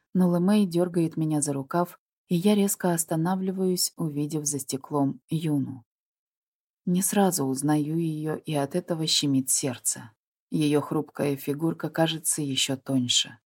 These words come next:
Подруга сидит на кровати в просторной серой накидке, волосы спутаны,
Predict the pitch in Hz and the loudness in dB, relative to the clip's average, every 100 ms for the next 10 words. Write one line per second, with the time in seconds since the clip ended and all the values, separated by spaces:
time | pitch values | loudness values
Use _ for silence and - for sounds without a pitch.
0 | _ _ _ _ 180 165 175 170 165 160 | _ _ _ _ 2 4 4 4 2 0
1 | 165 160 156 160 156 170 - 139 - 139 | 0 0 -2 0 0 0 -2 -8 -2 -2
2 | - 147 139 135 131 147 139 131 131 135 | 0 0 2 2 2 0 0 0 0 -2
3 | 175 170 - 160 - _ _ - 185 214 | -6 -6 -6 -6 -8 _ _ 0 4 4
4 | 175 - - - 156 160 156 147 135 | 2 -2 -4 -4 -6 -4 -2 -2 -4